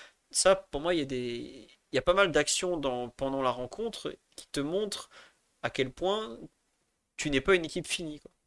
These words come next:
T'es une équipe, c'est déjà pas mal, ça n'a pas souvent été le cas au P S G depuis un certain temps, mais t'es une équipe qui est vraiment en construction. Où, là, le mot construction, tu le sens, tu vois des repères manquants, euh,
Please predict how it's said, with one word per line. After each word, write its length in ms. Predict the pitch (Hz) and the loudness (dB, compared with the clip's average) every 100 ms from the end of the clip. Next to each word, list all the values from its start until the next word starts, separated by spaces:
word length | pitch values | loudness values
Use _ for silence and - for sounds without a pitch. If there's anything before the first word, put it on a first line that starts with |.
| _ _ _ _ _ _ - | _ _ _ _ _ _ 2
T'es 120 | 143 | 4
une 120 | 131 | 4
équipe, 400 | 117 - 359 - - _ | 2 2 0 -2 -20 _
c'est 160 | - 135 | -6 -2
déjà 220 | 135 127 | 0 0
pas 100 | 120 | 0
mal, 260 | 196 320 254 | 0 -2 -4
ça 120 | - | -4
n'a 40 | |
pas 100 | - | -2
souvent 220 | 139 147 139 | -2 0 -2
été 140 | 139 | -4
le 60 | 131 | -2
cas 140 | 135 | 0
au 80 | 131 | 0
P 120 | 139 | 0
S 60 | 131 | -2
G 60 | 135 | -4
depuis 300 | 131 120 113 | -6 -8 -8
un 60 | 139 | -6
certain 300 | - 113 113 | -6 -4 -4
temps, 260 | - 226 - - - _ | -2 -4 -6 -20 -20 _
mais 100 | 135 | -4
t'es 160 | 147 131 | -2 -2
une 80 | 117 | -4
équipe 300 | 113 208 - | -6 -8 -4
qui 80 | 131 | -4
est 40 | |
vraiment 360 | 113 120 180 160 | 0 0 0 -2
en 60 | |
construction. 500 | - 131 - - 151 | -6 -8 -8 -6 -8
Où, 240 | 139 120 120 147 | -8 -10 -8 4
là, 200 | 147 175 | 6 6
le 100 | 151 | 6
mot 180 | 156 | 4
construction, 520 | 165 147 - 180 190 190 | 2 0 -2 0 0 -2
tu 120 | 139 | 0
le 60 | |
sens, 340 | 135 - 208 220 - - - - | 4 4 4 -2 -10 -18 -16 -8
tu 140 | 131 | 0
vois 200 | 135 175 | 6 6
des 140 | 156 | 6
repères 360 | 131 131 165 143 | 4 6 8 6
manquants, 800 | 135 131 - 165 175 175 170 139 | 6 2 4 4 6 4 4 2
euh, 220 | 127 | 0